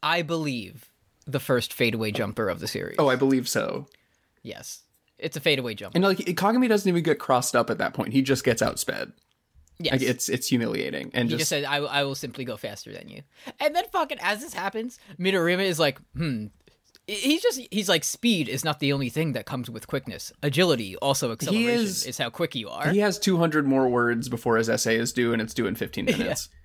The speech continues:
Speaker 1: Yeah.
Speaker 2: He's like, "Speed is not just about being fast. It's about when you're slow, you become fast, and also you become fast when you're slow. It's the change
Speaker 1: Mm.
Speaker 2: that's the speed."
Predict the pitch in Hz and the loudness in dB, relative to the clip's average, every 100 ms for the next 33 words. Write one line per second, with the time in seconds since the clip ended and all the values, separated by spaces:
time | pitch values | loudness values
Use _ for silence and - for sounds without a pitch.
0 | - 294 320 254 214 123 151 190 185 - | -16 -8 -2 0 2 0 0 0 0 0
1 | 262 202 165 143 - 139 123 120 117 127 | 0 2 2 0 0 0 2 0 0 0
2 | 110 110 131 131 151 156 143 147 151 139 | 0 0 -2 0 2 2 2 2 4 2
3 | 135 - 139 151 135 131 123 127 123 117 | 2 0 2 4 2 2 2 2 2 2
4 | 104 113 120 113 - 113 110 117 117 110 | 2 0 0 0 0 -2 -2 -2 -2 2
5 | 113 113 - 110 110 - 113 - 71 - | 0 0 -2 -4 -2 0 0 0 -8 -8
6 | 123 - 123 120 - 120 113 110 113 - | -8 -4 -4 -2 0 2 0 -2 -4 -6
7 | 110 - 107 71 - | -6 -4 -2 -4 -8